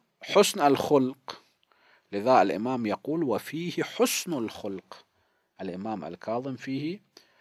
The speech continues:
حسن الخلق وحسن الجواب. أحيانًا الإنسان يعرف المسألة ويعرف حكمها،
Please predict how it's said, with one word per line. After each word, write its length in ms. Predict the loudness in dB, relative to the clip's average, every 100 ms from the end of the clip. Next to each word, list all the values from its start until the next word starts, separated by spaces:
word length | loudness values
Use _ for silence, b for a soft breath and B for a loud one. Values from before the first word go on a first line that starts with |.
| b b
حسن 280 | -2 -2 -4
الخلق 600 | -10 -10 -10 -12 _ -20 _ _ _ _ _ _ b b b _
وحسن 680 | -2 -2 0 2 2 0 -2
الجواب. 840 | -2 -4 0 0 2 2 0 -2 _ -20 _ _ _ _ _ b b b b b -8
أحيانًا 520 | -4 0 0 0 0
الإنسان 1000 | -2 -2 -4 -4 -4 -4 -4 -4 -6 -10 _ _ _ _ _ 2
يعرف 380 | 6 6 4 2
المسألة 640 | -4 -4 -6 -6 -14 -16 _ -12
ويعرف 560 | -2 2 2 0 -2
حكمها، 560 | -8 -6 -10 -10 -16